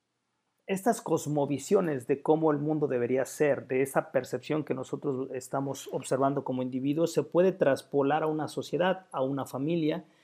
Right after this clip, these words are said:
y es donde entonces surgen movimientos tan importantes como, por ejemplo, el budismo o el socialismo, donde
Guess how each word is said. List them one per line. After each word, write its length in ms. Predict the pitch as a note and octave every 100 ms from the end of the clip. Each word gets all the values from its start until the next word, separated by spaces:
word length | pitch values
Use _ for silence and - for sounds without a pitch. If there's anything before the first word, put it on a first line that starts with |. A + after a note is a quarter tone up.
| _ _ _
y 100 | -
es 80 | G3
donde 200 | A#3+ G#3+
entonces 340 | F3+ G3+ G3+ F#3
surgen 560 | G3 F3+ F#3 F#3+ - - _
movimientos 680 | C#3+ C#3 C#3+ D3+ D3+ E3 D#3+
tan 180 | C#3+ C#3
importantes 640 | B2+ C3+ B2 C3+ C3+ C#3+
como, 220 | - C3
por 140 | A#2 B2
ejemplo, 320 | C3+ C3 C3
el 60 | A2+
budismo 800 | A#2 B2 D#3 D3+ C3+ B2+ D3 F3+ _
o 100 | -
el 80 | A#2+
socialismo, 1080 | - A#2 - A2+ A#2+ C#3+ D3 - A#2+ B2+ D#3 _ _ _ _ _
donde 1080 | C3+ D3 D3 C#3 C#3+ C#3+ C#3+ C#3 C3 C3 -